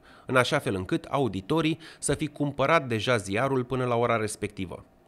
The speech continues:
Informațiile trebuiau să fie vechi de minim douăzeci și patru de ore și nu puteau fi mai lungi de treizeci de cuvinte. Era mai degrabă o reclamă la ziare, mai ales pentru că se terminau întotdeauna cu, „Pentru mai multe detalii,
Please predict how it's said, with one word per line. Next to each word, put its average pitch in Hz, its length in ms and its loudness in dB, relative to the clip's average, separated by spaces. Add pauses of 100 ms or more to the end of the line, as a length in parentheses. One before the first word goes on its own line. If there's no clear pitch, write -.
(120)
Informațiile 165 640 2
trebuiau 147 300 0
să 143 120 -4
fie 135 220 -2
vechi 123 360 -2
de 113 160 -2
minim 131 340 0
douăzeci 127 400 0
și - 100 -6
patru 113 280 0
de 104 100 -2
ore 95 280 -2 (220)
și - 120 -4
nu 180 80 4
puteau 180 240 2
fi 147 120 -2
mai 104 200 2
lungi 135 320 0
de 110 100 -2
treizeci 127 500 -2
de 117 100 -2
cuvinte. 101 580 -4 (340)
Era 190 480 4
mai 151 160 0
degrabă 151 540 2
o 139 100 0
reclamă 139 460 2
la 131 140 2
ziare, 107 600 -2
mai 143 220 0
ales 135 180 0
pentru 110 220 -6
că 113 80 -2
se 113 120 -2
terminau 113 400 2
întotdeauna 113 520 0
cu, 170 360 0 (160)
„Pentru 165 260 0
mai 101 100 2
multe 95 240 -2
detalii, 196 480 2